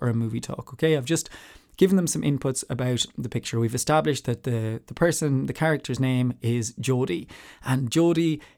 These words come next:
is a dinosaur from the Middle Ages who has, you know, um, found a banana skin and is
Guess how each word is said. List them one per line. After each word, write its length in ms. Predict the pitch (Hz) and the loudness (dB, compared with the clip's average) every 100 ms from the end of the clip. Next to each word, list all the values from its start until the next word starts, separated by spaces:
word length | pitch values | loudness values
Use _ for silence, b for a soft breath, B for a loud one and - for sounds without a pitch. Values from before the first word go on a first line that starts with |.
| _ | _
is 520 | 139 135 131 127 117 - | 2 4 4 2 0 -2
a 300 | 123 120 120 | -2 0 -2
dinosaur 880 | 117 143 151 156 139 143 135 135 131 - | 0 2 2 2 0 2 2 2 -2 -6
from 280 | - 127 120 | -2 0 2
the 80 | |
Middle 220 | 117 135 131 | 2 0 2
Ages 520 | 131 123 127 123 - - | 2 2 0 0 -4 -2
who 260 | 120 117 | 0 2
has, 480 | 120 120 120 120 - B B B B - | 0 0 0 0 -4 B B B B -2
you 120 | 127 | 2
know, 440 | 123 117 107 - - | 2 2 0 -4 -8
um, 380 | - 117 113 113 | -2 0 0 -2
found 640 | - - 131 135 123 123 113 - | -2 -2 0 2 2 2 -2 -4
a 240 | 117 110 | -4 -4
banana 520 | 117 123 131 135 135 | -4 0 0 2 0
skin 480 | 120 - 123 117 117 | -2 -2 0 2 2
and 380 | 123 123 117 113 | 0 0 0 0
is 360 | - 120 113 | 0 0 0